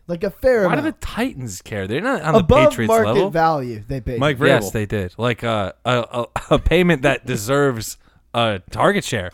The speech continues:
Speaker 2: and he
Speaker 1: Yeah.
Speaker 2: does nothing.
Speaker 1: I know,
Speaker 3: Yeah.
Speaker 1: so weird.
Speaker 2: And then they draft A J Brown, who's clearly better than him. He's
Speaker 1: And a
Speaker 2: great in
Speaker 1: possession
Speaker 2: open
Speaker 1: guy
Speaker 2: space.
Speaker 1: who played like more than a possession guy. Which
Speaker 2: Dude,
Speaker 1: is
Speaker 2: he's
Speaker 1: kind
Speaker 2: great
Speaker 1: of what
Speaker 2: after
Speaker 1: I
Speaker 2: the
Speaker 1: wanted
Speaker 2: catch.
Speaker 1: to, yeah, which is kind of what I wanted to mention.
Speaker 3: So
Speaker 1: I remember week one, he had that touchdown, right?
Speaker 3: He did not.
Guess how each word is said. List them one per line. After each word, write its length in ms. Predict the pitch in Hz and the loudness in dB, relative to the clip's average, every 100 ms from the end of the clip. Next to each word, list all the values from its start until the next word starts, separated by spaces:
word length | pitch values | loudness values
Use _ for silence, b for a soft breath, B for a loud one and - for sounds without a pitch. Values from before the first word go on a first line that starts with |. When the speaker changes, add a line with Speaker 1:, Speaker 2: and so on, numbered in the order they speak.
| _ | _
Speaker 2:
and 120 | 147 | 2
he 40 | 156 | 4
Speaker 1:
Yeah. 60 | |
Speaker 2:
does 160 | 175 151 | 4 2
nothing. 380 | 180 - 117 90 | 0 -2 -6 -4
Speaker 1:
I 120 | 185 | -2
know, 140 | 180 151 | 0 0
Speaker 3:
Yeah. 160 | 127 | -2
Speaker 1:
so 260 | 117 170 170 | 0 0 0
weird. 180 | 160 143 | 0 0
Speaker 2:
And 80 | |
then 80 | 180 | 2
they 100 | 185 | 0
draft 300 | 151 165 160 | 0 0 2
A 80 | 165 | 0
J 160 | 143 127 | 0 0
Brown, 300 | 139 143 117 | 2 2 0
who's 100 | - | -4
clearly 300 | 165 160 101 | -4 -2 -2
better 240 | 107 110 | -2 -2
than 120 | 101 | -4
him. 120 | 104 | -6
He's 120 | 104 196 | 0 2
Speaker 1:
And 140 | 226 | 4
a 40 | |
Speaker 2:
great 100 | 180 165 | 4 4
in 40 | |
Speaker 1:
possession 300 | 170 151 - | 2 0 -2
Speaker 2:
open 60 | 170 | -2
Speaker 1:
guy 280 | 175 185 165 | 2 2 0
Speaker 2:
space. 160 | 143 - | -4 -12
Speaker 1:
who 140 | - 170 | -10 -8
played 480 | - 185 180 156 | -4 -2 -2 -4
like 400 | 156 160 156 - - | -6 -6 -6 -8 -12
more 320 | 135 151 147 | -4 -2 -2
than 160 | 143 | -4
a 60 | 135 | -4
possession 400 | 139 135 123 127 | -6 -6 -10 -10
guy. 320 | 123 120 107 - b - | -12 -12 -14 -20 b -10
Which 140 | 147 | -2
Speaker 2:
Dude, 80 | 147 | 2
Speaker 1:
is 60 | 147 | 4
Speaker 2:
he's 100 | 185 | 4
Speaker 1:
kind 160 | 185 | 4
Speaker 2:
great 100 | 156 | 4
Speaker 1:
of 60 | 151 | 6
what 20 | |
Speaker 2:
after 60 | 160 | 4
Speaker 1:
I 20 | |
Speaker 2:
the 60 | 151 | 4
Speaker 1:
wanted 280 | 151 147 127 139 | 2 2 2 0
Speaker 2:
catch. 140 | - | -4
Speaker 1:
to, 60 | 147 | -4
yeah, 160 | 139 | -2
which 160 | 123 143 | -4 -6
is 80 | 156 | -8
kind 180 | 214 214 | -6 -4
of 60 | |
what 80 | 180 | -2
I 80 | 156 | -2
wanted 240 | 151 139 | -4 -6
to 60 | 127 | -10
mention. 240 | 127 120 | -12 -6
Speaker 3:
So 340 | 120 175 156 - | 0 2 2 -2
Speaker 1:
I 80 | 180 | 0
remember 260 | 208 233 202 | 2 4 2
week 240 | 190 180 | 2 -2
one, 180 | 170 170 | 0 0
he 60 | 151 | 0
had 120 | 131 | -2
that 140 | 127 | -4
touchdown, 440 | 127 120 - 120 120 | -6 -8 -8 -8 -2
right? 80 | |
Speaker 3:
He 40 | 147 | 0
did 80 | 156 | 0
not. 280 | 139 113 | 0 -2